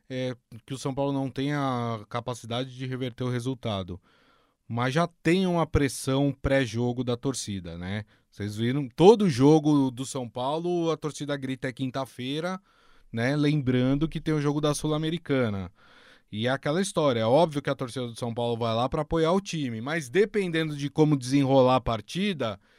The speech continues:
essa torcida que pode ir a favor do time, ela pode se virar contra o time. E aí a coisa, é, passa a ser pior, passa a complicar.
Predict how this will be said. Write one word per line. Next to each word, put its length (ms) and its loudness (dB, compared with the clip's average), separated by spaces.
essa 300 2
torcida 600 0
que 180 -6
pode 460 4
ir 100 2
a 80 2
favor 460 2
do 120 0
time, 320 -4
ela 160 2
pode 280 0
se 120 -2
virar 280 0
contra 460 2
o 40 -6
time. 480 -12
E 120 -6
aí 280 0
a 80 0
coisa, 640 0
é, 500 0
passa 280 -2
a 40 -10
ser 460 2
pior, 560 4
passa 420 0
a 40 -8
complicar. 680 -2